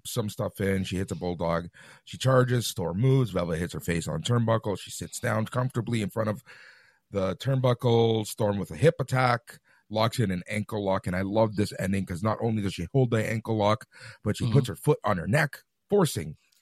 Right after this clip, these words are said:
Speaker 2: <laughs>
Speaker 1: her, Red Velvet, to tap out. Your winner, Timeless Toni Storm. Storm refuses to release the hold. Purrazzo jumps in the ring, who was on commentary. Um, she does a face-to-face with Storm.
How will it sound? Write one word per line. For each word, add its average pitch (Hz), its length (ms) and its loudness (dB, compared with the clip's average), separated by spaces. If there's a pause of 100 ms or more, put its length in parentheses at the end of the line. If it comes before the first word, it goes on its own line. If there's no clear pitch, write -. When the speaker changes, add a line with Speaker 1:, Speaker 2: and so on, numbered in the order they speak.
(200)
Speaker 2:
<laughs> - 60 0 (640)
Speaker 1:
her, 90 300 0 (640)
Red 87 220 0
Velvet, 78 420 -4
to 80 100 -10
tap - 280 -6
out. 82 200 -4 (100)
Your 87 140 -4
winner, 110 260 2
Timeless 80 400 -8
Toni 71 180 -10
Storm. 110 460 -2 (640)
Storm 165 280 4
refuses 127 440 2
to 76 120 -6
release 95 460 -2
the - 120 -8
hold. 160 360 2
Purrazzo 117 580 2
jumps 175 320 2
in 95 140 -2
the 87 80 0
ring, 127 200 2
who 92 120 -2
was 80 120 -4
on 82 120 -8
commentary. 117 840 2 (460)
Um, 87 760 2
she - 160 -4
does 92 240 2
a 85 140 -4
face-to-face - 640 -4
with 82 120 -6
Storm. 107 600 4